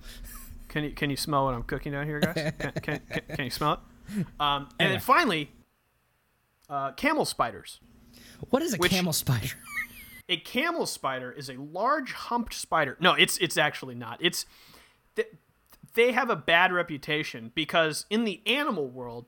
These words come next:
Speaker 1: they fuck shit up. I don't think they're that bad for humans, but, like, if you're, like, a mouse or some shit, <laughs> you don't wanna be around a camel spider.
Speaker 2: Yeah, yeah, yeah.
Speaker 1: 'Cause it'll fuck you up. So there was all kinds of stuff there. And over the course of the shoot,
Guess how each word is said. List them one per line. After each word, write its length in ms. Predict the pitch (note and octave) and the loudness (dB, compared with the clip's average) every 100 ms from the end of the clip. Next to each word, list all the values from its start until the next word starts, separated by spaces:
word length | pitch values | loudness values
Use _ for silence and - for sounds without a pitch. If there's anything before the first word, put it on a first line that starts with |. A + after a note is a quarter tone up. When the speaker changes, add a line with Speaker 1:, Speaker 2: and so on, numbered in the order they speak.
| - | -6
Speaker 1:
they 80 | D3+ | -6
fuck 320 | - G3 E3 | -4 -4 -4
shit 240 | - C#3 | -4 -10
up. 220 | A2 - _ _ _ _ _ - | -12 -14 _ _ _ _ _ 4
I 80 | A#3+ | 6
don't 160 | C4+ | 6
think 140 | B3+ A#3+ | 0 -2
they're 140 | G#3 | -2
that 400 | D3+ C#3+ D#3+ C3 | 0 0 -2 -2
bad 320 | F#3 C3 E3 | 0 0 -2
for 120 | - | -6
humans, 460 | A#2+ D3 D3 F3 G3 | -8 -6 -4 -4 -4
but, 160 | - B2+ | -6 -6
like, 280 | C3+ A#2+ - _ _ _ _ - | -6 -8 -18 _ _ _ _ -14
if 120 | C3+ | -6
you're, 100 | E3+ | -2
like, 120 | F#3 | -2
a 80 | C3 | -4
mouse 420 | A2+ A#2+ E3 G#3 | -6 -2 0 0
or 60 | A3 | -4
some 200 | A3 A#3 | -2 -2
shit, 380 | - B3 B3 - _ _ | 0 2 2 -2 _ _
<laughs> 200 | _ - | _ -12
you 180 | D3+ A3 | 2 4
don't 100 | G3 | 4
wanna 120 | E3+ | 2
be 120 | D#3+ | 2
around 260 | D3 D3 C#3+ | 2 2 0
a 60 | |
camel 280 | B2+ C#3 A#2+ | -4 -8 -6
spider. 160 | - F3 | 0 2
Speaker 2:
Yeah, 160 | D#3+ G2+ - | 2 -2 -4
yeah, 160 | A#2+ F#2 - - | -2 -4 -8 -20
yeah. 60 | - _ _ | -20 _ _
Speaker 1:
'Cause 140 | D3 E3 | -2 0
it'll 140 | G3 | 2
fuck 240 | F3+ F#3+ | 2 2
you 100 | D3 | 0
up. 220 | A#2 - - | -6 -8 0
So 300 | F#3 E3+ - - _ | 4 4 0 -18 _
there 120 | E4 | -4
was 140 | E4+ A3 | -2 0
all 260 | F#3+ G3 F#3+ | 2 4 2
kinds 340 | E3+ D#3 C3+ | 0 -6 -6
of 80 | B2 | -8
stuff 340 | - A#2 - | -8 -10 -12
there. 180 | - F2+ - _ _ _ _ _ _ - | -16 -18 -20 _ _ _ _ _ _ -4
And 220 | F3 E3+ | -2 4
over 220 | F#3 C4 | 4 4
the 80 | D4+ | 2
course 300 | - G#3+ G#3+ | 0 2 2
of 40 | D3 | -4
the 80 | |
shoot, 420 | C3+ - E3 C3 | -8 -4 -4 -4